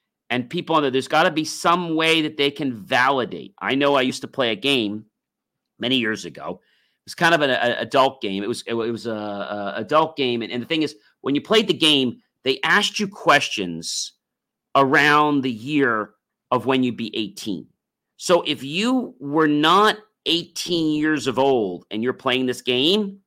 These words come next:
and you only had sixty seconds to answer core questions, like, um, who was born in such and such and this, and,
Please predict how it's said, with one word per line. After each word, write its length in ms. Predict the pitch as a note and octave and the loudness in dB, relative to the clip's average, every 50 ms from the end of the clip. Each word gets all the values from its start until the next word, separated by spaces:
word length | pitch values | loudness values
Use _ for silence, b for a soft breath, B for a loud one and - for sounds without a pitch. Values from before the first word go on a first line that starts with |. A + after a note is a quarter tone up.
| _ _ _ _ _ _ _ _ _ _ _ _ _ _ | _ _ _ _ _ _ _ _ _ _ _ _ _ _
and 100 | A#2 B2 | -2 -2
you 80 | C#3+ F3 | 0 2
only 220 | F#3 G3+ G#3+ G3+ | 2 4 4 2
had 220 | E3 F3 F3 D3+ - | 2 2 0 0 -2
sixty 320 | - - F#3+ - - F3+ | -4 -8 -8 -6 -8 -6
seconds 340 | - - E3+ D#3+ - C#3 - | -2 -2 -2 -2 -2 -6 -8
to 100 | - A#2+ | -6 -4
answer 200 | C3 A#2+ - A#2 | -4 -4 -6 -10
core 240 | - - B2 B2 A#2 | -8 -4 -4 -2 0
questions, 260 | A#2+ A#2 G#2+ G#2 G#2 | 0 -2 -2 -2 -6
like, 140 | G2+ G2 b b b b b b _ | -8 -8 b b b b b b _
um, 540 | - C3+ D#3 D#3 D#3 D#3 D#3 D#3 D#3 D#3 - - _ - - - C#3+ C3+ | 4 6 6 8 8 6 6 4 2 -2 -8 -12 _ -20 -16 -10 -4 -2
who 180 | G3+ A3 B3 | -2 0 2
was 240 | D#4 F#4 C#4+ A#3+ F3+ | 4 4 4 2 0
born 640 | D#3 - - _ - D3 D3+ E3 E3+ F3+ F3+ F3 E3+ | -4 -12 -18 _ -4 -2 0 2 4 4 4 4 2
in 100 | D#3+ C#3+ | 0 -2
such 300 | - - E3+ D#3+ D#3+ E3+ | -2 0 0 0 0 -2
and 80 | D#3 | -4
such 220 | - E3+ D#3 - D#3+ | -4 -4 -2 -2 -2
and 100 | C#3+ C3+ | -2 -2
this, 160 | D3 C#3 C#3 | -2 -4 -4
and, 260 | C#3 A#2 A#2+ A2+ G#2 | -6 -8 -8 -10 -10